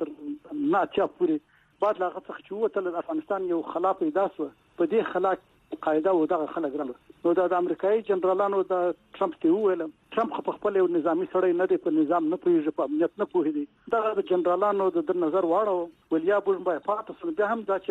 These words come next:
عسکر پاتې سول، بیا هم دا ډانلډ ټرمپ دا غوښتله چې کرار کرار به دا افغانستان څخه راووځي او دلته دا زلمی خلیلزاد مخ ته کوي چې هغه به نو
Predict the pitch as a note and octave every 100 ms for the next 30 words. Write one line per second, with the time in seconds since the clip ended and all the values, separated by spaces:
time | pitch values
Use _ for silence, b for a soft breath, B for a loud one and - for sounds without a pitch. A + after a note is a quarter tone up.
0 | E3+ - G#3 - G#3+ A#3+ F#3 F#3 F3 E3+
1 | _ _ A#3 G#3 A#3 A#3 G#3 F#3+ F#3 F3+
2 | - G3+ D#3+ F#3 F3+ - F3 D#3 D#3 E3+
3 | F#3 - F3+ F3+ E3 E3 E3+ E3+ E3+ -
4 | D#3+ - - E3+ D3+ - D#3+ C#3+ F#3 G3
5 | F3+ D#3+ _ _ _ D#3+ E3 G#3 - F3
6 | E3+ D#3+ D#3 F3 F3 D#3 D3+ C#3 F#3+ F#3
7 | F3 - E3+ - E3 D#3 D3+ D3+ E3+ E3
8 | E3